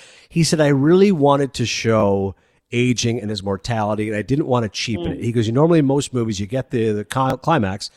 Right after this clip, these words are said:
Speaker 1: and then the denouement is about five, ten minutes." He goes, "I really wanted to show how sad this guy's life is and really de-glamorize the mafia." So I'm with you. Maybe you don't
Speaker 2: Yeah.
Speaker 1: need him stumbling around like a cripple, but I, I think it really hammered home Marty's point. And in many ways
Speaker 2: Yeah.
Speaker 1: is why he wanted to make the film, right?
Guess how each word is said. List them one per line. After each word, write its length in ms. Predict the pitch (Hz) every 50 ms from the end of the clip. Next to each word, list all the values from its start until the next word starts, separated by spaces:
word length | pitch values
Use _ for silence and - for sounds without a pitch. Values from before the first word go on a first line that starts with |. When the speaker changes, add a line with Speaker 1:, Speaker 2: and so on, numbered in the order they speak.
| _ _ _ -
Speaker 1:
and 80 | 117
then 100 | 127 123
the 60 | 113 107
denouement 560 | 104 127 131 139 131 123 120 123 123 123 110
is 60 | 104
about 200 | 101 107 110 -
five, 220 | - 127 117 107
ten 160 | - 104 101 110
minutes." 200 | - 117 - -
He 40 | 101
goes, 120 | 104 104 -
"I 120 | - 113 139
really 340 | 151 147 139 147 143 139 131
wanted 320 | 117 117 117 113 104 -
to 80 | - 92
show 540 | - - - 123 117 110 101 95 92 92 - _ _ _ _
how 160 | - 117 110
sad 320 | 107 - - 123 117 117 107
this 140 | 113 107 -
guy's 220 | - 110 101 -
life 240 | 104 104 104 101 - 110
is 100 | 98 -
and 140 | 110 113
really 160 | 123 127 120 104
de-glamorize 720 | 90 - 120 120 110 - 113 107 104 104 101 95 92 87
the 60 | 85 87
mafia." 420 | 87 87 85 80 - 78 76 69
So 320 | - - 151 147 147 - - _ _ - - -
I'm 120 | 185 208
with 160 | 214 214 190 165
you. 60 | 151
Maybe 200 | 170 202 202 208
you 60 | 190
don't 180 | 175 175 170 156
Speaker 2:
Yeah. 40 |
Speaker 1:
need 100 | 160 165
him 80 | 156 139
stumbling 380 | 127 - - 160 151 147 139 131
around 320 | 127 127 135 143 139 131
like 160 | 117 107 -
a 40 | 107
cripple, 360 | - - 175 170 - 113 98
but 120 | 90 120 123
I, 120 | 135 151 -
I 100 | 151 147
think 280 | 127 - 196 185 - -
it 120 | 165 -
really 220 | 151 156 143 120 98
hammered 360 | 92 131 139 143 131 123 107
home 160 | 117 120 107
Marty's 280 | 107 117 113 113 104 -
point. 240 | - 127 131 117 - - - - -
And 120 | 160 170
in 80 | 170 165
many 160 | 196 226 233
ways 180 | 190 175 147 131
Speaker 2:
Yeah. 120 | 117 -
Speaker 1:
is 40 | -
why 100 | 143 135
he 80 | 131 135
wanted 220 | 127 131 131 113
to 60 | 107
make 240 | 104 110 120 117 -
the 80 | - 104
film, 340 | - - 131 127 120 101 95
right? 220 | 101 113 143 -